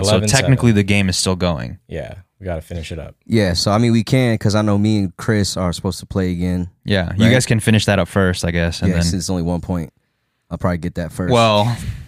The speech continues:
Speaker 1: I mean, they're saying if he, you know, if he scores, then yeah, it's only one point.
Speaker 2: I'm putting all my effort into those
Speaker 1: So
Speaker 2: five
Speaker 1: what,
Speaker 2: points
Speaker 1: wait,
Speaker 2: I
Speaker 1: what is
Speaker 2: need.
Speaker 1: eleven seven? Is that what I said?
Speaker 2: Yeah, that's
Speaker 1: You're,
Speaker 2: the count,
Speaker 1: I mean,
Speaker 2: eleven seven.
Speaker 1: bro, just lock down. Well, whose ball would it be?
Speaker 3: Mine, 'cause I scored the last point.
Speaker 1: Okay.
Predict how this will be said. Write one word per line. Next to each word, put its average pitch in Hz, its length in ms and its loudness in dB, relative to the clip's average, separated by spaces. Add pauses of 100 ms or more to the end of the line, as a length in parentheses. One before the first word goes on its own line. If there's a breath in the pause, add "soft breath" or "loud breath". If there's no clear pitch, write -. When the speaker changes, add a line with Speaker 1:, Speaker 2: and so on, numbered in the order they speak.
Speaker 1:
I 107 120 0
mean, 98 180 2
they're 95 220 2
saying 104 640 0
if 90 80 -4
he, 87 180 -2 (220)
you 92 100 -2
know, 71 160 -8
if 85 140 -8
he 87 80 -4
scores, 85 460 0
then 78 120 -8
yeah, 65 140 -8
it's - 100 -8
only 69 160 -6
one 67 160 -8
point. - 320 -6
Speaker 2:
I'm 98 140 -4
putting 107 340 0 (160)
all 123 240 2
my 120 280 2
effort 107 240 0
into 98 200 -4
those 92 180 -2
Speaker 1:
So - 120 0
Speaker 2:
five 131 100 6
Speaker 1:
what, 143 120 6
Speaker 2:
points 135 180 6
Speaker 1:
wait, 113 40 4
Speaker 2:
I 90 40 0
Speaker 1:
what 117 100 4
is 120 80 4
Speaker 2:
need. 120 60 4
Speaker 1:
eleven 117 240 4
seven? 139 320 4
Is 117 80 4
that 117 100 4
what 120 120 4
I 120 40 4
said? 143 320 2
Speaker 2:
Yeah, 76 260 -6 (180)
that's 95 120 -2
Speaker 1:
You're, 143 140 6
Speaker 2:
the 92 60 -4
count, - 160 -4
Speaker 1:
I 139 100 4
mean, 151 240 6
Speaker 2:
eleven 117 140 4
seven. 101 140 -4
Speaker 1:
bro, 85 280 2 (640)
just 120 220 2
lock 120 280 2
down. 131 440 2
Well, 123 100 4
whose 156 180 8
ball 131 280 2
would 107 100 4
it 87 80 2
be? 80 280 -4 (200)
Speaker 3:
Mine, 104 320 -2
'cause 90 100 -8
I 90 60 -4
scored 92 260 -6
the 90 60 -8
last 87 260 -8
point. 85 240 -12 (160)
Speaker 1:
Okay. - 220 -8